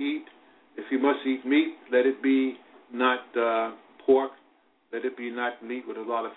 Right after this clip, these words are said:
fat. Uh, let it be preferably fish. And if it is fish, let it be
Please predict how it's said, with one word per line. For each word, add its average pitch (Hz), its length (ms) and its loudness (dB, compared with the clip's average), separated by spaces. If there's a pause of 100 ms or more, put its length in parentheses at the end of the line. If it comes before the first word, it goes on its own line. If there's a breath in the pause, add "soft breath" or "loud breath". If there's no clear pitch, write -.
fat. 120 280 0 (680 soft breath)
Uh, 104 160 -4
let 135 180 6
it 139 140 0
be 139 140 4 (160)
preferably 156 500 2
fish. 202 240 2 (460)
And 117 100 -6
if 117 100 -6
it 131 140 2
is 139 200 4 (140)
fish, 139 180 6 (120)
let 127 160 2
it 131 140 0
be 131 200 0